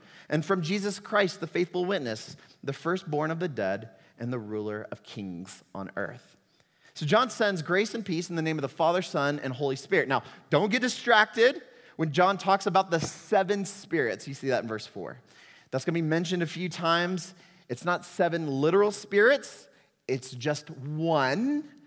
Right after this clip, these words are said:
but they use numbers different. This is the Holy Spirit. The, the Greek word pneuma is what's used there. If they wanted to use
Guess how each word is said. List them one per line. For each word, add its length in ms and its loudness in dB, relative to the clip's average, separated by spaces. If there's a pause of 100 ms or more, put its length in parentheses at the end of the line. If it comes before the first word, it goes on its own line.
(320)
but 380 2
they 80 4
use 260 -4
numbers 600 2
different. 320 -6
This 160 -6
is 100 -6
the 100 0
Holy 540 2
Spirit. 440 -6
The, 120 -4 (160)
the 100 0
Greek 360 -4
word 340 2
pneuma 760 2 (280)
is 220 2
what's 220 -2
used 440 -4
there. 540 2
If 140 2
they 120 0
wanted 360 -2
to 40 -4
use 380 -10